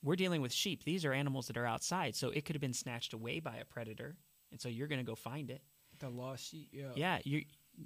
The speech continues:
Speaker 1: it could have fell off a cliff. It could have done anything. And so it's your job as a leader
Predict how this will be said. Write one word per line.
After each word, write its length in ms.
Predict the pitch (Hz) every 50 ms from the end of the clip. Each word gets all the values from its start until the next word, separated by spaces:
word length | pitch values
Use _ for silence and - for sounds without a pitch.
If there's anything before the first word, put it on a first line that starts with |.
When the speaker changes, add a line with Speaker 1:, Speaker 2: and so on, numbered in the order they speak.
| - - - _ _ -
Speaker 1:
it 120 | - 151 -
could 120 | - -
have 100 | 139 -
fell 220 | - - 127 123
off 180 | 123 120 117 -
a 60 | 117
cliff. 280 | - - 170 196 214 -
It 80 | 196
could 140 | - - 208
have 80 | 190 156
done 180 | 175 170 151 -
anything. 480 | - 175 226 247 - - 127 110 110
And 160 | 113 127 131 -
so 140 | 165 151
it's 200 | 160 160 143 -
your 220 | - 151 175 208 208
job 580 | 160 143 131 135 147 156 170 160 139 131 127 - -
as 280 | 135 143 156 156 147 -
a 140 | 123 123 123
leader 680 | 120 123 131 156 175 208 226 - 113 - - - 160